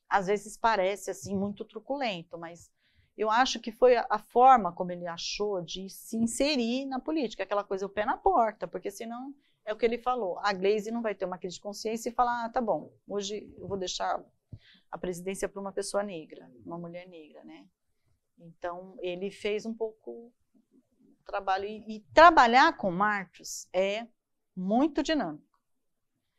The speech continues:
É... ame ou odeie. Ou você assume e trabalha junto, ou você vai chorar no canto e vai embora. Porque ele é um tratorzão, assim, ele vai embora, né?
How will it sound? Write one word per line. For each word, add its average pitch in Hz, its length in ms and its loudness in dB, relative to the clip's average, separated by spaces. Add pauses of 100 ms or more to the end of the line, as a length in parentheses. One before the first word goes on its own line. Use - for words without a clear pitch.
(380)
É... 160 720 -10
ame 320 440 6
ou 330 280 -2
odeie. 190 340 0 (840)
Ou 170 120 -10
você 330 460 -8 (540)
assume 262 580 0
e 277 40 -8
trabalha 226 380 4
junto, 202 440 0
ou 359 60 -4
você 440 340 4
vai 427 160 4
chorar 427 720 8
no 494 100 -16
canto 302 400 4
e 453 60 4
vai 494 140 -4
embora. 208 440 8 (880)
Porque 220 680 2
ele 190 180 2
é 185 40 0
um 196 60 -4
tratorzão, 311 500 4
assim, 196 180 -2
ele 156 80 -12
vai 175 140 -6
embora, 208 400 6
né? 180 240 -14